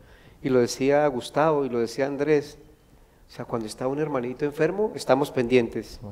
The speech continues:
Cuando está un hermanito en situación económica, pues miramos cómo le colaboramos. Cuando la misma familia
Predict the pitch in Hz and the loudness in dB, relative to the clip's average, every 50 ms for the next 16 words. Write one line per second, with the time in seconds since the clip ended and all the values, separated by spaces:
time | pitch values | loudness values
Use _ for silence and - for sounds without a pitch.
0 | - - - - - - - - - - - - - - 131 117 113 - - 139 | -16 -18 -20 -20 -20 -20 -20 -20 -20 -20 -20 -10 -4 -4 -4 -4 -4 -2 -2 -2
1 | 143 156 156 156 151 135 131 135 143 139 - 160 160 160 156 160 156 151 147 151 | -2 -2 -4 -4 -4 -4 -4 -4 -6 -4 0 2 4 4 4 4 4 4 4 4
2 | 151 139 131 - - 135 - 135 127 - 143 147 165 156 - 147 139 147 160 175 | 2 0 -2 -6 -8 0 0 0 2 2 0 -2 -2 -2 -2 -2 0 0 0 -2
3 | 175 - 190 180 185 165 143 127 131 131 127 131 139 147 143 - - 147 147 147 | 2 4 4 6 8 8 8 8 10 12 12 12 12 10 4 2 -2 0 2 2
4 | 143 139 - 131 120 117 113 113 120 135 139 135 123 113 107 - - - - - | 2 2 0 0 2 2 2 4 4 4 4 4 0 -6 -10 -12 -16 -18 -20 -20
5 | - - - - - - - - - 147 139 135 139 147 139 139 143 143 165 190 | -20 -20 -20 -20 -20 -20 -20 2 4 6 6 8 8 8 10 10 10 10 8 4
6 | 208 202 190 202 220 220 - - - 160 160 185 233 226 180 135 120 113 107 101 | 4 4 4 6 4 4 4 4 2 2 2 2 2 0 0 0 -2 -2 -4 -6